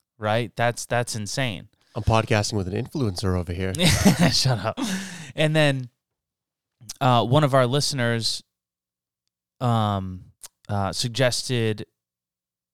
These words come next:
Speaker 1: uh, a book from Nick Lavery, uh, Objective Secured, which is, um, we're, we're, I'm gonna bring that to a sip and read in the next couple weeks.
Speaker 2: Hell yeah.
Speaker 1: Uh, he,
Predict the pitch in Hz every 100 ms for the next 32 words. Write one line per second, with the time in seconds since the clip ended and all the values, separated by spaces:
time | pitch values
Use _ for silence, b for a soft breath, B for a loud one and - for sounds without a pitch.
0 | - 107 101 98 - 92 - 120 - -
1 | 107 101 - 104 113 - 101 101 95 92
2 | 101 107 _ _ - 98 95 87 - _
3 | - 104 123 113 120 - - - 110 85
4 | 101 _ b b b b b _ 107 95
5 | 98 92 - - 98 92 - 107 113 101
6 | 110 95 - - 117 117 95 107 104 101
7 | 101 - 113 95 - 107 95 98 92 92
8 | 98 - - 107 95 95 92 - - B
9 | B 139 87 85 90 85 b b _ -
10 | 120 101 98 - _ _ _ _ _ _
11 | _ _ _ _ _ _ _ _ _ _
12 | - 143 143